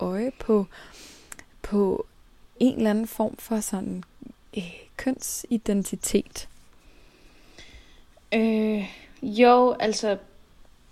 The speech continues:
Speaker 2: helt personligt, der, jeg identificerer mig jo som non-binær. Øhm,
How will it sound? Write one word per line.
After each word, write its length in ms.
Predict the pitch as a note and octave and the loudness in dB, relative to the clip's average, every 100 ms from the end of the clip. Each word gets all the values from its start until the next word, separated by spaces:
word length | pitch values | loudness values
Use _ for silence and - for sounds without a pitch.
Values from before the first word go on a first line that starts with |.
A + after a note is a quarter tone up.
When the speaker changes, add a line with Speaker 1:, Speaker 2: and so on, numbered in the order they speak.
| - - - - - - - - - | -20 -20 -20 -20 -20 -20 -20 -20 -12
Speaker 2:
helt 360 | - C4+ B3+ - | 2 2 2 0
personligt, 880 | G#3 - A#3 G#3+ G3 F3+ F3+ - - | -2 2 2 2 0 -2 -4 -6 2
der, 460 | G3+ G3 G3 F#3+ | 4 4 2 -2
jeg 300 | - A3 G#3+ | -4 0 2
identificerer 760 | A3 G#3+ G#3 G#3+ G#3+ G3 B3 G#3+ | 4 2 0 -4 -6 0 2 2
mig 220 | G3 F#3+ | 0 -2
jo 80 | F#3+ | -2
som 200 | F#3+ G3+ F#3+ | -2 -2 0
non-binær. 640 | F3+ F3+ F#3 F3 E3+ F3 - - - - - - - - | 0 -2 -6 -6 -6 -10 -12 -18 -20 -20 -20 -20 -20 -2
Øhm, 760 | G#3 G#3 G3 F3+ F#3 G3+ A#3 | 0 2 2 0 -4 -6 -8